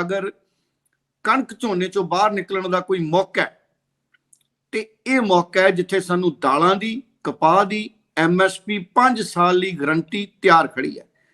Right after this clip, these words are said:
ਕੇਂਦਰ ਦੀਆਂ ਏਜੰਸੀਆਂ ਤਿਆਰ ਹੈ, ਸਿੱਧਾ ਖਾਤਿਆਂ 'ਚ ਪੈਸਾ ਆਊਗਾ ਤੇ ਫਸਲ ਚੱਕਣੀ ਹੈ ਸਰਕਾਰੀ ਏਜੰਸੀਆਂ ਨੇ। ਇੱਕ ਇੱਕ ਦਾਣਾ ਸਾਡੀਆਂ ਦਾਲਾਂ ਦਾ ਚੱਕਿਆ ਜਾਣਾ ਹੈ। ਹੁਣ ਅੱਜ ਕਿਸਾਨਾਂ ਨੇ, ਦੇਖੋ,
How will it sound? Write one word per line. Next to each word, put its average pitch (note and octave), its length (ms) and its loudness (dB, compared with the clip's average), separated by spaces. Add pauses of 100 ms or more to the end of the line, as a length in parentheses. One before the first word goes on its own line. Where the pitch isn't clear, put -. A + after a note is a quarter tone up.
(300)
ਕੇਂਦਰ G#3 300 2
ਦੀਆਂ G#3 200 -2
ਏਜੰਸੀਆਂ F#3 440 -2
ਤਿਆਰ F#3 400 2
ਹੈ, G3 80 0
ਸਿੱਧਾ G3 460 -4
ਖਾਤਿਆਂ F#3+ 540 -4
'ਚ E3+ 100 -8
ਪੈਸਾ D#3+ 340 -4
ਆਊਗਾ F#3 480 -4 (340)
ਤੇ F#3+ 80 -4
ਫਸਲ F3 520 -2
ਚੱਕਣੀ F3 420 2
ਹੈ F3 80 4
ਸਰਕਾਰੀ D#3+ 480 0
ਏਜੰਸੀਆਂ D3 460 -2
ਨੇ। F#3+ 160 -4 (420)
ਇੱਕ C4 200 0
ਇੱਕ G#3+ 140 0
ਦਾਣਾ E3+ 360 2
ਸਾਡੀਆਂ E3 400 0
ਦਾਲਾਂ C#3+ 320 0
ਦਾ D#3+ 140 -2
ਚੱਕਿਆ E3+ 460 -2
ਜਾਣਾ F3 240 2
ਹੈ। G#3 220 -6
ਹੁਣ G#3+ 180 -2 (180)
ਅੱਜ F3+ 120 -2
ਕਿਸਾਨਾਂ F3 540 -6
ਨੇ, D#3+ 140 -4 (800)
ਦੇਖੋ, G#3 260 -2